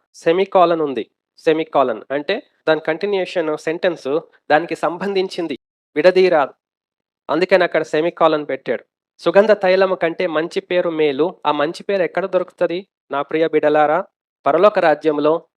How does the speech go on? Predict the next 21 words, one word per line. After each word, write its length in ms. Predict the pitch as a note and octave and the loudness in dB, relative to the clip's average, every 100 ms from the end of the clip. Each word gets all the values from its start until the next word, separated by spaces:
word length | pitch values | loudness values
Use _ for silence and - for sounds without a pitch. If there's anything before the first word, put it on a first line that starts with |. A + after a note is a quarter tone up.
| _ _ | _ _
జీవగ్రంథమందు 800 | - D#3+ G3 F#3 F#3+ F#3 F3+ F3 | -6 0 2 4 2 2 2 0
వ్రాయబడి 480 | E3+ C#3 C#3+ D3 D3 | 0 0 0 0 -2
ఉంటుంది 560 | C#3 C3+ C3+ C3+ A#2+ - - | -2 -4 -6 -4 -6 -8 -6
మీ 120 | C3+ | -4
మంచి 320 | C3+ C3 C3+ | -2 -4 -6
పేరులు. 540 | - C3+ B2+ B2+ B2 F#2 _ _ _ _ _ _ _ _ | -6 -2 -2 -2 -4 -6 _ _ _ _ _ _ _ _
అక్కడ 280 | C3+ - D#3+ | -4 0 0
మంచి 340 | D3+ D3+ E3+ | 2 0 -2
పేర్లు 340 | F#3+ F3 E3 E3 | -2 0 0 0
మీకు 160 | D#3+ | -2
కనపడతాయి. 640 | - C#3+ C#3 C3+ - B2 - | -2 -4 -2 -4 -2 -4 -4
అందుకే 560 | C#3 G3 G3+ C#3+ E3+ | -4 -4 -2 0 2
ఒకని 280 | C#3+ - D#3+ | 0 0 0
జన్మదినము 640 | D3+ D3+ F#3 F#3 F#3 F3 | 0 0 2 2 2 0
కంటే 560 | E3 C#3+ B2+ D3 F#3+ - _ _ | 0 -4 -2 -2 -2 -4 _ _
మరణ 360 | B2+ D3+ F3+ G#3 | 0 2 4 2
దినమే 380 | F#3 F#3 F#3 F#3 | 2 0 2 2
మేలు 440 | E3 E3 E3 C#3+ | 4 4 4 0
అని 120 | E3+ | -4
కంక్లూడ్ 480 | A3 F#3+ F3+ F#3+ F3+ | -4 -4 -2 -2 -2
చేశాడు 300 | D3 - A2 | -6 -4 -6